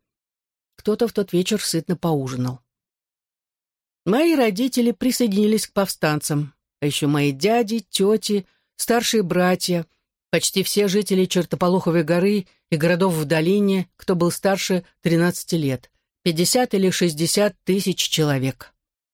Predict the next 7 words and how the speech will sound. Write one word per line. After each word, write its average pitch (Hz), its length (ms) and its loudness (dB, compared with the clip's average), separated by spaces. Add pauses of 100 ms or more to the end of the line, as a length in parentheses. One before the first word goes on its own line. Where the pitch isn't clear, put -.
(480)
Крестьяне 247 800 2 (240)
и 165 60 2
землевладельцы, 147 1120 0 (440)
торговцы 156 500 0
сопом 196 540 2
и 175 40 2
учителя, 151 800 0